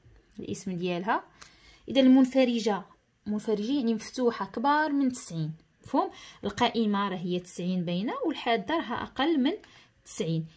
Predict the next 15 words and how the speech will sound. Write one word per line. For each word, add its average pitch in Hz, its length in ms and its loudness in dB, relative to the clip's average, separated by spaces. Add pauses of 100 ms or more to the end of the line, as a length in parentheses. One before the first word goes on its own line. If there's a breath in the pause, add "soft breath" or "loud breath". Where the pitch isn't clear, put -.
(120)
إذا 240 180 4
باينين 240 640 4
المنفرجة 214 800 0
راه 190 100 -2
هي 185 320 0
ربعة 170 260 -2
وخمسة، 170 480 -2
باينة 202 320 2
كبر 175 260 -2
من 165 140 -2
تسعين، 233 440 -4 (340 loud breath)
الحادة 277 640 4
هي 233 320 2
ثلاثة 214 580 -2 (1400 loud breath)
وواحد، 262 640 2